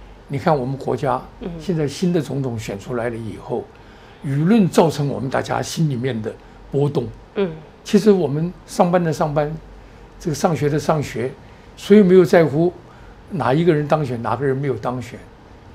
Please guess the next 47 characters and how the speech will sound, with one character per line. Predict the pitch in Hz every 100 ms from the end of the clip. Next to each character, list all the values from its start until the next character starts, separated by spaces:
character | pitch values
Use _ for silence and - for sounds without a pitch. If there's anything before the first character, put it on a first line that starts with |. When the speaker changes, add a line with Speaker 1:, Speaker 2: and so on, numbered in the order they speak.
| - - - -
Speaker 1:
但 | 208
是 | 190
新 | 196 - 233
闻 | 202 160
不 | 156
得 | -
不 | 143 165 160 - - - -
来 | 143 135
炒 | 135 - 107
作 | 110 139
这 | 123
些 | 123
事 | 113 - 120
情。 | - - - - - - - - - - - -
在 | 214
虚 | 185 - 220
空 | 170 202
界 | 180 160
来 | 135
讲， | 135 110 92 - - - - - -
这 | -
个 | 165
国 | 156 -
家 | 135 135
无 | 127 127
形 | 120 131
中 | 123
是 | 117
不 | 110 117
安 | 104 113
定 | 110
的。 | 101 82 -
Speaker 2:
嗯。 | 196 165 143 - - - - - -
Speaker 1:
最 | 254 214
安 | 196
定 | 180 165
的 |
力 | 143 135
量 | 127 110
是 | 156
让 | 143 135
这 | 135
些 |
亡 | 131 117 95 107 127
灵 | 98 95 - - - - - - - - -
能 | 135
够 | 139 131